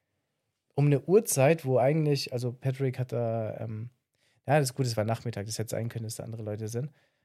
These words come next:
Ähm, aber auf jeden Fall war da, war Patrick dann dort und hat da richtig cringe mit dem, mit dem Bekannten von seinem Vater geredet. Und, äh, dann haben sie sich verabschiedet und ist gegangen. Und es ist wirklich alles schief gelaufen an diesem Tag, was hätte schief laufen können.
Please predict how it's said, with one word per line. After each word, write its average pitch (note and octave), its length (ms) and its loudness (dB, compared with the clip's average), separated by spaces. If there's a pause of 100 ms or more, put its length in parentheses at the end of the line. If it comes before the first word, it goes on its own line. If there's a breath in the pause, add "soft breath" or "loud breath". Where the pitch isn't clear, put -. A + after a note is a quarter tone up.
(160)
Ähm, A2+ 340 0
aber A#2 200 0
auf A2+ 140 0
jeden C#3 140 0
Fall A#2+ 200 0
war A#2 140 2
da, A#2+ 240 0
war A#2 120 0
Patrick B2 300 -6
dann A2+ 140 -4
dort A#2 200 -2
und B2 160 -4
hat A2 180 -6
da G#2 80 -6 (340)
richtig C#3+ 240 -6
cringe D3 400 -2
mit B2+ 140 -4
dem, A#2 200 -2
mit A2+ 140 -4
dem A2+ 140 -4
Bekannten C3 340 -4
von B2+ 120 -2
seinem G#2+ 180 -4
Vater C#3+ 260 -2
geredet. G#2+ 420 -6 (840)
Und, A#2+ 400 4
äh, A2+ 200 -2
dann A#2 160 -2
haben C3 180 2
sie A#2+ 80 -4
sich A#2+ 180 -4
verabschiedet E3+ 640 -6
und D#3 60 -8
ist D3 160 -4
gegangen. A#2 400 -6 (720)
Und B2+ 160 0
es A#2+ 160 0
ist A#2+ 140 -2
wirklich C3 260 -4
alles E3 300 0
schief - 280 -4
gelaufen A#2 360 -6
an B2 60 -8
diesem B2 180 -6
Tag, C3 260 -2
was F3 120 6
hätte C3+ 160 6
schief F3 240 0
laufen A#2 320 0
können. A#2 280 -4